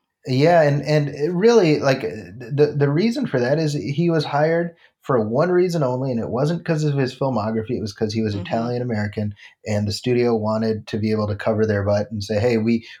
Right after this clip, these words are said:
Speaker 1: we hired somebody who's ethnically appropriate." Uh,
Speaker 2: Yeah.
Speaker 1: you know.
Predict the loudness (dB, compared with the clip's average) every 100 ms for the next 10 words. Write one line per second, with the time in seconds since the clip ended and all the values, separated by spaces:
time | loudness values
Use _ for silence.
0 | -2 0 2 2 2 -2 -4 -2 0 0
1 | 0 -2 -4 -6 -4 -6 -2 -2 -4 -4
2 | -6 -6 -6 -6 -8 _ _ _ _ _
3 | _ _ _ _ -4 -4 -2 -4 -4 -6
4 | -8 -14 _ _ _ -4 0 0 -2